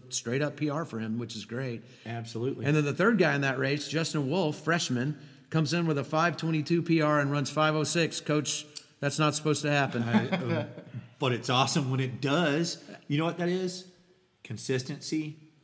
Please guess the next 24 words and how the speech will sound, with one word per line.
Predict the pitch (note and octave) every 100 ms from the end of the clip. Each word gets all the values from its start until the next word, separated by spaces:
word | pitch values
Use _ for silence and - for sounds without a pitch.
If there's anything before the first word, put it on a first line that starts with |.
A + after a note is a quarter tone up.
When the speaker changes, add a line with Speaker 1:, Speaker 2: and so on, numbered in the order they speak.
| _ _ -
Speaker 2:
Zach, | A2 A#2 A#2 A#2+
you |
talk | A#2 A2+ A2+
about | A2 A2
it, | A2 -
taking | - C3 B2+
care | A2+ B2+
of | B2
the |
little | B2 B2 A#2
things | A#2 B2 B2+ B2+ B2+ - - - _ _ _ _ -
and | G#2+
investing | A2+ G#2 A#2 A#2 A#2+
your | A2 G#2+
time | A#2+ A2+ A2
in | G#2+
what | G#2 G#2
you're |
doing, | G2+ A2+
and | G#2+
he's | G2 G2
getting | F#2+ A2+ A2+ G#2+
that | G2+ G#2+ G#2+
return. | G2+ - A2 G#2+ G2+